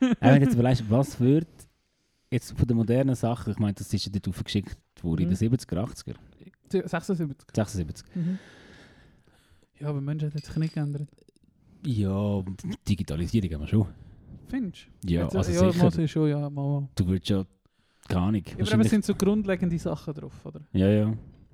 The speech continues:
Speaker 1: Mus-,
Speaker 2: Rad.
Speaker 1: Musik oder eben,
Speaker 2: Ja,
Speaker 1: ja,
Speaker 2: genau.
Speaker 1: Rad, ja, das stimmt schon.
Speaker 2: Selbsterkenntnis, ich glaub, das Teil von Michelangelo, der, der Mensch,
Speaker 1: Mhm.
Speaker 2: das ist auch drauf.
Speaker 1: Mhm.
Speaker 2: So ein bisschen so, oder dass wir wissen, wer wir selber sind
Speaker 1: Ja.
Speaker 2: und also irgendwie Psyche haben,
Speaker 1: Ja.
Speaker 2: äh, ja, so ein bisschen so.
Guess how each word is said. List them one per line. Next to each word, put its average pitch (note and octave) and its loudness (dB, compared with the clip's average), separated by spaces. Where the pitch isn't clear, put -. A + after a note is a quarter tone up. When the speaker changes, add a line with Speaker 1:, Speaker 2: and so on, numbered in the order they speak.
Speaker 1:
Mus-, - -10
Speaker 2:
Rad. A#2+ 6
Speaker 1:
Musik A2 2
oder F#2+ 0
eben, F#2 2
Speaker 2:
Ja, G2 6
Speaker 1:
ja, G2 2
Speaker 2:
genau. F#2+ 0
Speaker 1:
Rad, F#2+ -2
ja, G2 -2
das F#2 -4
stimmt F#2+ -8
schon. G#2 0
Speaker 2:
Selbsterkenntnis, F3 -4
ich - -10
glaub, D3+ -10
das D3+ -14
Teil F3 -4
von D#3+ -8
Michelangelo, D#3+ -4
der, D3+ -6
der D3 -4
Mensch, D3+ 4
Speaker 1:
Mhm. G#2+ 4
Speaker 2:
das C#3+ -6
ist - -10
auch D#3 0
drauf. D3+ 0
Speaker 1:
Mhm. G2+ 4
Speaker 2:
So - -20
ein D3+ -12
bisschen D#3 -8
so, D3+ -4
oder C#3+ -6
dass C#3+ -8
wir D#3+ 0
wissen, D#3 -2
wer D3+ -2
wir D3+ 0
selber D#3+ -2
sind D#3 -6
Speaker 1:
Ja. G2 6
Speaker 2:
und D3 -6
also C#3+ -10
irgendwie C#3+ -8
Psyche E3 -6
haben, D#3 -6
Speaker 1:
Ja. F#3+ 2
Speaker 2:
äh, - -2
ja, D#3+ -4
so - -18
ein - -20
bisschen E3+ -8
so. D#3 -8